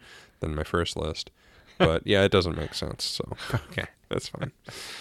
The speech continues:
Speaker 2: I feel like any,
Speaker 1: Uh,
Speaker 2: any char-, anything you do with him, you could just do with Werewolf by Night. Y-,
Speaker 1: Yeah.
Speaker 2: it's, that's your
Speaker 1: And
Speaker 2: werewolf
Speaker 1: much
Speaker 2: already.
Speaker 1: better.
Speaker 2: Yes.
Speaker 1: Yeah.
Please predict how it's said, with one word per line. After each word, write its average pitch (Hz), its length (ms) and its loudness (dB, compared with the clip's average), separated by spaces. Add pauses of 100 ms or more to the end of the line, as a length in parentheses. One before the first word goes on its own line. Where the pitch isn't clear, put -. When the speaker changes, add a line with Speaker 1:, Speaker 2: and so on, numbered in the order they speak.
(640)
Speaker 2:
I 127 120 8
feel 175 180 10
like 170 160 10
any, 143 440 8
Speaker 1:
Uh, - 100 -10
Speaker 2:
any 127 240 4
char-, 123 360 8
anything 139 360 4
you 127 100 6
do 113 220 4
with 110 140 2
him, 104 240 2
you 98 80 2
could 104 160 0
just 98 260 -2
do 101 200 4
with 101 400 -2
Werewolf 104 360 -2
by - 120 -6
Night. 92 220 -12 (1000)
Y-, 110 140 -6
Speaker 1:
Yeah. 87 140 2
Speaker 2:
it's, - 280 -8
that's - 220 2
your 110 100 2
Speaker 1:
And 107 100 8
Speaker 2:
werewolf 101 200 6
Speaker 1:
much 85 160 6
Speaker 2:
already. 101 200 4
Speaker 1:
better. 73 240 0 (340)
Speaker 2:
Yes. 104 260 -2
Speaker 1:
Yeah. 92 60 -4